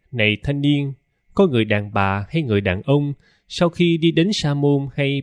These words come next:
Bà La môn không hỏi: "Thưa tôn giả, thế nào là thiện, thế nào là bất thiện, thế nào là phạm tội, thế nào là không phạm tội,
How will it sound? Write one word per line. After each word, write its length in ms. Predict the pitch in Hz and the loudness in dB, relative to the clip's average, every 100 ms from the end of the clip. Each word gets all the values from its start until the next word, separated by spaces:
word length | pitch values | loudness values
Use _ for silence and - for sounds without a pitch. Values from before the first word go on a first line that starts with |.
| - | -2
Bà 140 | 92 | -2
La 180 | 90 104 | 0 -2
môn 340 | 127 135 135 127 _ _ | 0 0 0 -6 _ _
không 280 | - 180 165 | -4 -2 0
hỏi: 380 | 117 90 90 165 - _ _ _ _ _ | -2 -4 -4 -10 -14 _ _ _ _ _
"Thưa 160 | - 185 | 2 4
tôn 200 | 180 165 | 4 2
giả, 320 | 113 87 92 160 165 - | 0 -2 -4 -6 -10 -2
thế 140 | 190 | 0
nào 240 | 196 110 101 | 2 0 0
là 180 | 101 95 | 0 -2
thiện, 440 | 107 95 92 101 - _ _ | -2 -2 -2 -6 -12 _ _
thế 160 | - 196 | 0 2
nào 280 | 131 98 98 | 2 2 2
là 160 | 95 | 0
bất 200 | 101 196 - | 0 -2 0
thiện, 340 | 107 87 95 - _ _ _ _ | -2 0 -2 -10 _ _ _ _
thế 160 | - 214 | 0 2
nào 240 | 135 110 | 2 0
là 160 | 107 101 | 0 -2
phạm 300 | - 95 104 | -2 -2 -2
tội, 400 | - 92 92 107 _ _ - | 0 0 0 -4 _ _ -4
thế 160 | 196 202 | -2 0
nào 240 | 110 98 | 0 0
là 260 | 101 92 92 | -2 -2 -4
không 300 | - 160 147 | -4 -4 -2
phạm 220 | 95 90 | -6 -4
tội, 360 | 98 87 87 | -2 -2 -2